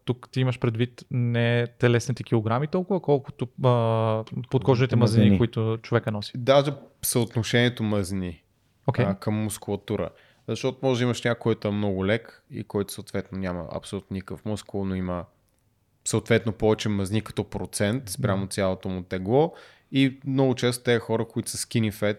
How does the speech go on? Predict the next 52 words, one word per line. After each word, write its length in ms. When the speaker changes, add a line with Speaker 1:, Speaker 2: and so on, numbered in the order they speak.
Speaker 3:
си 120
Speaker 2:
Мгм. 40
Speaker 3:
мислят, 160
че 80
нямат 300
проблеми 580
и 40
после 340
като 200
пуснат 460
кръвни 320
изследвания, 540
холестерола 640
висок, 500
триглицеридите 640
високи, 420
глюкозата 560
висока, 480
някой 300
има 120
дори 200
диабет, 540
Speaker 2:
Мгм. 160
Speaker 1:
Мгм. 120
Speaker 3:
което 300
е 60
странно, 400
защото 320
ти 120
го 160
виждаш 360
и 80
особено 380
с 80
дрехи 380
и 60
стандартните 500
дрехи, 280
които 200
се 80
носят, 440
то 140
човек 280
изглежда 400
като 260
сламка, 460
нали? 160
Той 140
въобще 280
Speaker 1:
Да. 40
Speaker 3:
не 200
е 100